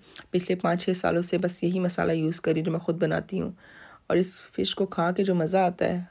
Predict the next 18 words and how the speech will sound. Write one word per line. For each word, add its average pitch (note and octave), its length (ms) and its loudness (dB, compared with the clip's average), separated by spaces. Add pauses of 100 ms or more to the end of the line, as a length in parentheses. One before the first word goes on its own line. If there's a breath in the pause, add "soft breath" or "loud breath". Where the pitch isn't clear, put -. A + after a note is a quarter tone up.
(120)
वाह, E3+ 160 2
वाह, E3 120 2
वाह, - 160 -2
वाह। G#3 140 -8 (1040 loud breath)
खैर, F#3 120 6
अगर F#3 160 6
आप F3 220 4
में F#3+ 80 0
से G3 100 -4
किसी G3+ 140 -4
को G#3 100 0
इसकी G3+ 160 -4
रेसिपी F#3 280 2
चाहिए, F3 260 6
तो F3+ 100 0
मुझे F3+ 140 2
ज़रूर E3+ 240 4
बताइएगा, E3+ 580 2